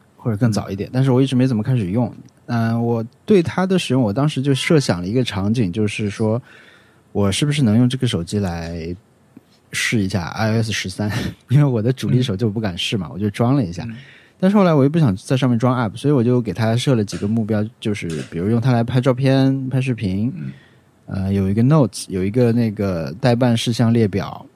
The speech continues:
Speaker 1: 呃，就不装别的了，就这么用。
Speaker 2: 嗯。
Speaker 1: 就是比较关键的一个，就是这个手机上连那个科学上网的工具都没有装。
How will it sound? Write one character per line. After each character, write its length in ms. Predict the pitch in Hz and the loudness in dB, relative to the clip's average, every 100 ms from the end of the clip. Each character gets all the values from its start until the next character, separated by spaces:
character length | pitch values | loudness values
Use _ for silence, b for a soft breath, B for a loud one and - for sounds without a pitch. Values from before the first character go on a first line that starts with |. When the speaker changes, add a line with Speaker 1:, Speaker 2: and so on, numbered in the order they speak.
| _ _ _ _ _ | _ _ _ _ _
Speaker 1:
呃， 360 | - 90 65 53 - | -12 -10 -10 -14 -8
就 80 | 120 | -2
不 140 | 170 | 2
装 260 | 165 170 165 | 4 2 2
别 200 | 95 87 | 0 -2
的 120 | 80 | -6
了， 240 | 76 - - | -8 -14 -18
就 120 | - 117 | -6 -4
这 100 | 113 | -2
么 100 | 95 | -2
用。 180 | 98 127 | -2 -2
Speaker 2:
嗯。 200 | 110 110 - | -6 -10 -12
Speaker 1:
就 120 | - | -6
是 260 | 123 104 80 - _ - | -4 -4 -6 -14 _ 0
比 80 | 160 | 2
较 100 | 120 | 4
关 160 | 156 | 4
键 100 | 170 | 4
的 60 | 151 | 4
一 40 | |
个， 100 | 120 | 2
就 100 | 120 | 0
是 40 | 123 | -2
这 100 | 139 | -2
个 80 | 127 | -2
手 120 | 95 | -2
机 100 | 110 | -2
上 120 | 120 | 0
连 240 | 101 92 | 0 -2
那 140 | 107 107 | -4 -4
个 360 | 95 80 69 65 _ _ _ _ - _ _ _ _ _ _ _ - | -6 -8 -10 -16 _ _ _ _ -20 _ _ _ _ _ _ _ 0
科 140 | 180 | 2
学 100 | 151 | 4
上 160 | 139 127 | 4 2
网 120 | 90 | 2
的 60 | |
工 160 | 95 123 | 0 0
具 120 | 135 | 0
都 60 | 113 | 0
没 140 | 98 | -2
有 60 | 82 | -6
装。 240 | - 80 | -10 -14